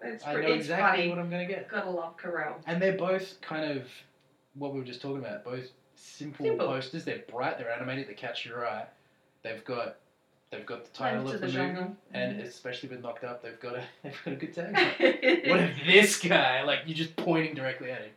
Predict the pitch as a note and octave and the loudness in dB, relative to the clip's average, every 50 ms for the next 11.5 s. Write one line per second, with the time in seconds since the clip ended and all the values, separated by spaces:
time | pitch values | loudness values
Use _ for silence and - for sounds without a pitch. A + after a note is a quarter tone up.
0 | _ _ - - - - F4+ E4+ D4+ D#4+ D#4 D#4 - C#4 B3 A3+ G#3 G3+ F#3 - | _ _ -20 -18 -6 2 4 6 8 8 8 8 8 6 6 8 6 6 4 2
1 | F3+ F3 - - - - - - A#3 - - F#3 D#3+ A#2+ - - - - - - | 0 -4 -6 -6 -8 -2 2 4 4 6 4 2 -2 -6 -8 -10 -14 -18 -20 -20
2 | _ - D4+ D#4 D#4 - - D4 C4+ C4 C4 B3+ A3+ - - A3 A3 A3 C4+ C#4 | _ 0 2 2 2 2 -2 -4 -4 -4 -2 -2 -4 -2 -2 -2 0 0 -2 -2
3 | C4+ B3+ C4 A#3+ A3+ - A3+ B3+ C#4 C#4+ - - A3 C4 - - - A#3 A#3 A3+ | -2 -2 0 -2 -2 -2 -2 -4 -4 -4 0 2 4 4 4 2 2 2 4 4
4 | G#3+ - - - G#3+ A3 A3 G#3 G#3+ A3 G#3+ G#3+ A3 G#3+ G#3 F#3 G3 F#3+ F#3+ F#3 | 2 2 -2 -8 -10 -12 -10 -4 -2 0 0 0 0 -4 -8 -10 -10 -8 -6 -6
5 | - - - - F3 - - - D#4 - - G3+ E3+ C#3+ B2+ B2+ D3+ - - C3 | -6 -6 -8 -8 -8 -4 -2 -2 -2 0 2 2 2 0 0 -2 -2 -2 -2 -4
6 | C3+ C3+ C#3+ C#3+ G#3+ D#4+ E4 E4 - - - - - E3+ E3 D3+ F#3+ F#3 F#3 F3+ | -4 -2 0 2 2 2 2 4 4 4 4 4 4 2 2 2 2 0 -2 -2
7 | F3 C#3+ D3 C#3+ D3+ D3 C#3+ C#3 - - - D3 D3 C#3+ C3 - - E2 - - | -4 -4 -4 -2 0 -2 -2 -2 -6 -8 -10 -10 -10 -10 -12 -14 -16 -18 -18 -20
8 | _ _ _ _ _ _ _ _ _ _ - B2 B2+ B2 A#2 G#2+ G2 - - - | _ _ _ _ _ _ _ _ _ _ -6 -2 0 0 0 -2 -4 -6 -4 4
9 | D#3 G3+ A#3+ B3+ B3+ C4+ D4 D#4+ E4 D#4+ D#4+ D#4 D#4 D4+ C#4 C4 B3 A#3+ A3+ A3 | 8 10 12 12 12 12 12 8 4 2 -2 -4 -4 -4 -4 -4 -4 -4 -4 -4
10 | A3+ A3+ A3+ A3+ A3+ - G#3 B3+ C#4 - - - - A#3+ - D#4+ C4+ C4 A#3+ - | -2 0 2 4 4 4 4 6 6 6 4 4 0 -2 2 4 6 6 4 2
11 | - - C4+ D#4 E4+ A#3 G3 - - | 0 0 -2 0 0 0 -2 -2 -4